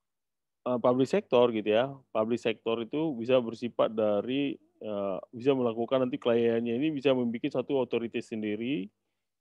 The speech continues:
Itu kalau dia, eh, apa namanya itu pemerintah gitu ya, pemerintah federal di sini, dia dengan pemerintah federal nanti dia, eh, melakukan sub-, eh, supplier ya, ada suppliernya, dan dia kalau umpamanya bisa juga bersif-,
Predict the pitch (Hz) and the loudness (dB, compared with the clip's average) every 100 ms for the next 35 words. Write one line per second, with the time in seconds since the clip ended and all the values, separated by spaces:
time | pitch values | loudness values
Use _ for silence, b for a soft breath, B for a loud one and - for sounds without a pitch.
0 | _ _ - 117 165 151 127 143 156 156 | _ _ -6 -2 4 6 6 8 8 8
1 | - - _ 131 127 131 127 - - 117 | 4 -8 _ -2 2 4 2 0 -6 0
2 | 160 151 127 131 156 139 120 123 123 143 | 4 4 4 0 0 -2 0 0 4 2
3 | 120 110 113 113 107 107 110 113 104 104 | 2 0 0 -2 -6 -4 -2 -2 -6 -2
4 | 110 110 120 113 107 104 120 139 67 202 | 2 4 2 -2 -6 -6 -6 -8 -10 -14
5 | - _ _ _ _ - 120 147 147 127 | -20 _ _ _ _ 0 4 6 6 4
6 | 123 123 120 120 120 117 113 113 117 143 | 2 0 -2 0 0 0 -2 2 4 6
7 | 156 117 120 160 135 147 151 165 233 _ | 4 2 0 -4 2 4 4 4 -4 _
8 | _ b _ _ 120 117 117 101 117 - | _ b _ _ 0 2 0 -2 -6 -2
9 | 139 135 113 107 - 117 110 107 123 127 | -2 0 -2 -2 -8 -4 -4 -6 -2 2
10 | 123 120 104 98 101 95 101 - 98 95 | 4 4 4 0 -4 -8 -10 -6 -4 -4
11 | 98 107 120 - - _ b b _ - | -4 -4 -4 -6 -10 _ b b _ -4
12 | 113 135 165 165 139 135 135 156 151 127 | 0 4 4 4 4 4 4 4 4 2
13 | - 123 120 151 160 - 117 - 127 | -2 0 2 4 4 2 -8 -10 -10